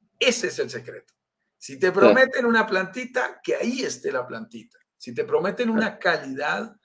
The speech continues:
Speaker 1: de, de, de un mesón en una cocina, de un acabado,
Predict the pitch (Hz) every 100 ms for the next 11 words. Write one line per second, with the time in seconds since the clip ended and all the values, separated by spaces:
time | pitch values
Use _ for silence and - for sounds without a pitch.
0 | _ _ _ 127 123 123 123 123 123 120
1 | 123 120 139 151 151 135 120 - 135 156
2 | 180 180 165 156 - 135 120 151 156 160
3 | 156 156 151 - - 127 127 135 147 139
4 | 139 120 123 135 147 156 160 160